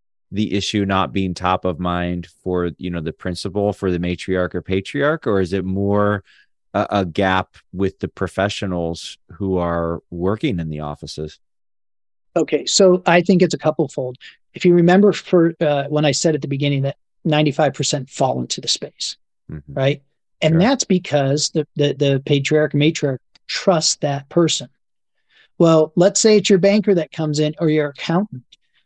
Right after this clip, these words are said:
Speaker 1: Mm-hmm.
Speaker 2: They don't understand all the different types of investments either. They don't understand, they don't understand, you know, private equity and what to look for and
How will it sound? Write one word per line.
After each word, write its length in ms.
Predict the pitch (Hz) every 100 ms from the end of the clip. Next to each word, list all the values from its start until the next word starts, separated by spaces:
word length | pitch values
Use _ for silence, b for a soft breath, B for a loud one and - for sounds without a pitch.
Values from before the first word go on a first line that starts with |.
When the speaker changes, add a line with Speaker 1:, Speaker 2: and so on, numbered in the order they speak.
| _
Speaker 1:
Mm-hmm. 160 | 165 135
Speaker 2:
They 240 | 185 262
don't 220 | 359 359
understand 640 | 226 170 147 - 147 143 139
all 240 | 139 139
the 100 | 135
different 420 | 120 139 143 131
types 340 | - 139 - 139
of 80 |
investments 720 | 131 127 127 120 - 139 120 135
either. 360 | 127 156 233 B B B B -
They 180 | 185 320
don't 240 | 330 220
understand, 880 | 170 151 - - 151 156 151 147 139 b b _ -
they 160 | 165 240
don't 120 | 233
understand, 800 | 185 165 - 165 165 160 165 156
you 100 | 151
know, 220 | 147 143
private 400 | - 175 170 170
equity 400 | 175 - 165 165
and 140 | 143
what 220 | 156 196
to 80 | -
look 260 | 175 185 185
for 500 | - 160 165 160 156
and 140 | 143